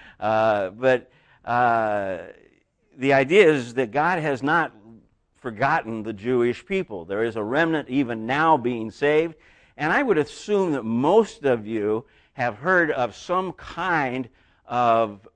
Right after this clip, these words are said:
what you, they normally term a messianic ministry, meaning Jews for Jesus, uh, uh, other groups that, that are actively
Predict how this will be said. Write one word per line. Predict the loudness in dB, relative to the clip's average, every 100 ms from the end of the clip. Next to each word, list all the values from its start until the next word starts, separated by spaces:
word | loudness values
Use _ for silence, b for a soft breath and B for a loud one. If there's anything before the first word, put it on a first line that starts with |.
| -20 _
what | -4 -2
you, | -4
they | -4 -4 -4
normally | -6 -4 -4 -6 -8
term | -6 -4 -4 -6
a | -8
messianic | -4 -2 -2 -2 -2 -2 -2 -4 -8
ministry, | -4 -2 -2 -6 -14 -16 -18 _ _ _ _ _ _ _ _ _ _
meaning | -6 -4 -2 -2 -2
Jews | 6 8 8
for | 4 -6
Jesus, | -2 0 2 0 -6 -14 -14 -6
uh, | -4 -4 -6 b b b b
uh, | -8 -6 -6 -6 -6
other | 0 2 2
groups | 0 0 4 4 2 -8
that, | -4 -2 -2 -4
that | 0 0 0
are | 0 2 2 -2 b b -8
actively | -4 -4 -6 -8 -4 -4 -2 -4 -8